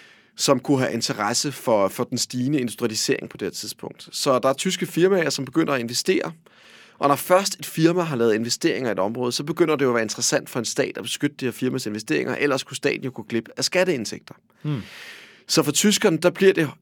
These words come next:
Speaker 1: først og fremmest økonomiske interesser, der fører an. Øh, hvor at man i atten halvfjerdserne og firserne,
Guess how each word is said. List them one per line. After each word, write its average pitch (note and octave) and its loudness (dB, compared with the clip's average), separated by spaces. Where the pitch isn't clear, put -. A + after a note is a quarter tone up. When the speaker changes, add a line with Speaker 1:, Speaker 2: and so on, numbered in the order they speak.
Speaker 1:
først E3 0
og D3+ -2
fremmest C3 -2
økonomiske C#3+ 0
interesser, G#2+ -2
der C3+ -4
fører B2 0
an. A2 -6
Øh, A#2 4
hvor B2+ 6
at A#2 2
man A#2 0
i A#2+ 2
atten B2 0
halvfjerdserne A#2+ 0
og A#2 -4
firserne, C3 0